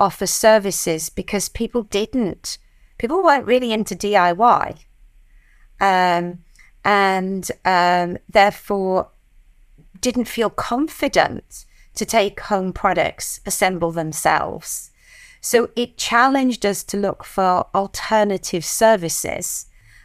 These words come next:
um, to be able to offer, um, to consumers so that actually they did want to buy their kitchen or buy their bookcase.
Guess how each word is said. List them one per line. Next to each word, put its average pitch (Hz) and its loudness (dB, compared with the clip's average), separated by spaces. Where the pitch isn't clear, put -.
um, 185 2
to - -6
be 208 -2
able 196 -2
to - -4
offer, 185 0
um, 170 2
to 214 -4
consumers 185 -4
so 185 4
that - -4
actually - -2
they 170 0
did 196 -4
want 170 -2
to 165 -12
buy 160 0
their 165 -4
kitchen 156 -6
or 151 -6
buy 156 2
their 156 -2
bookcase. - -6